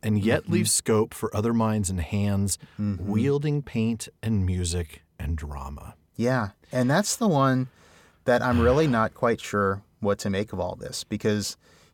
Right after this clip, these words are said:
Speaker 2: you know, the other minds and hands does come out a lot when people are talking about
Speaker 1: Mm-hmm.
Speaker 2: fanfic or when people are talking about some of the changes that maybe Peter Jackson has made.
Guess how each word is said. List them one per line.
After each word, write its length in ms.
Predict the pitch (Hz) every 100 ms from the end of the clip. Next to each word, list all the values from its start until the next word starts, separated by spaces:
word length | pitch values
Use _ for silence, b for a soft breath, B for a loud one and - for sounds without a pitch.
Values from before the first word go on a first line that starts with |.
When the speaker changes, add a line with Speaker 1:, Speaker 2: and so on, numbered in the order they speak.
| -
Speaker 2:
you 80 |
know, 100 | 107
the 120 | 104 104
other 280 | 127 147
minds 340 | 156 131 123 117
and 120 | 110
hands 380 | 113 110 98 87
does 260 | - 104 -
come 180 | - 110
out 160 | 101
a 40 | 104
lot 280 | 95 95
when 140 | 95 101
people 240 | 107 101
are 40 | 95
talking 260 | 92 87
about 160 | 90 90
Speaker 1:
Mm-hmm. 300 | - 113 110 190
Speaker 2:
fanfic 280 | 107 101
or 80 | 95
when 140 | 95 98
people 240 | 113 101
are 40 |
talking 260 | 95 98 101
about 200 | 92 92
some 140 | -
of 60 | 101
the 40 |
changes 440 | 95 - 101 98 95
that 100 | 92
maybe 200 | 95 95
Peter 240 | - 98
Jackson 440 | 92 107 117 - 110
has 140 | 101
made. 320 | 104 98 95